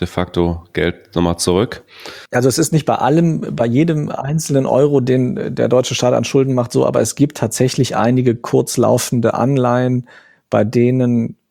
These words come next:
Speaker 2: Deutschland also negative Zinsen zahlen muss, also Geld bekommt dafür, dass es Schulden macht. Unser Schuldendienst ist extrem günstig in Deutschland. Äh, das ist, wenn man das mal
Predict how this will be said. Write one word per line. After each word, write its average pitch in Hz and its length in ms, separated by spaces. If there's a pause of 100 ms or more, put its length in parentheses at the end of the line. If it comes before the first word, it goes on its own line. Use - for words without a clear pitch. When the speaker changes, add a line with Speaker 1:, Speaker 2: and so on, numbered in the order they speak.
(300)
Speaker 2:
Deutschland 117 960
also 120 200
negative 120 640
Zinsen 110 540 (180)
zahlen 107 480
muss, 101 180
also 110 200
Geld 110 260
bekommt 123 460
dafür, 117 360
dass 104 220
es - 120
Schulden 123 400
macht. 110 340 (500)
Unser 120 200
Schuldendienst 120 540
ist - 380
extrem 135 800
günstig 151 720 (580)
in 135 180
Deutschland. 127 920
Äh, 117 240
das 120 220
ist, - 460
wenn - 360
man 113 160
das 113 160
mal 110 320